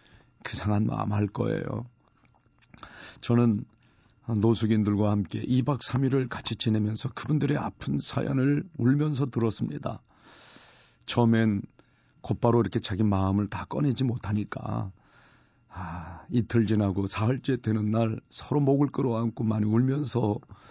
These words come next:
아, 사흘을 보냈는데요. 그때 한결같이 하시는 말씀들이, 아, 자신들을 섬겨주는 그 섬김에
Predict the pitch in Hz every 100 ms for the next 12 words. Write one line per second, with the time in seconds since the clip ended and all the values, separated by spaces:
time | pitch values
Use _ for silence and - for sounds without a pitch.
0 | - - 110 101 98 101 107 98 92 95
1 | - _ _ _ - - - - - _
2 | - - 101 101 - 110 101 101 107 147
3 | 139 - _ _ _ _ _ _ - -
4 | 98 104 107 104 104 - 123 104 117 120
5 | 123 - - 120 113 170 233 - _ -
6 | - - - - - - 175 - - _
7 | - 107 - 104 95 98 - - - 135
8 | 135 113 117 117 107 _ _ _ _ _
9 | - 98 - 131 131 123 156 -